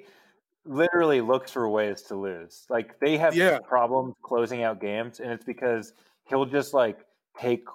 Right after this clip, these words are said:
Speaker 1: terrible sacks. He'll, th-,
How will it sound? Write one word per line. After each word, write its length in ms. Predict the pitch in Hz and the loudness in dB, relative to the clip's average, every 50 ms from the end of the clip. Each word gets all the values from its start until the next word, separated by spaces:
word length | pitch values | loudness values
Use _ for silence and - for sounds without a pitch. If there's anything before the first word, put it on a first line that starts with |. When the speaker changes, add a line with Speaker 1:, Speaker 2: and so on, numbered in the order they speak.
| - _ _ - - - - | -20 _ _ -14 -12 -8 -2
Speaker 1:
terrible 460 | 127 127 131 131 131 120 123 127 117 | 0 2 2 4 2 2 2 0 -2
sacks. 640 | - - 120 104 104 98 95 104 - - - - - - _ _ _ _ _ _ - | -2 0 0 2 2 2 2 0 -2 -6 -16 -20 -20 -20 _ _ _ _ _ _ -4
He'll, 100 | 131 120 | -4 -4
th-, 280 | - - - - 127 - | -4 -4 -6 -6 -6 -4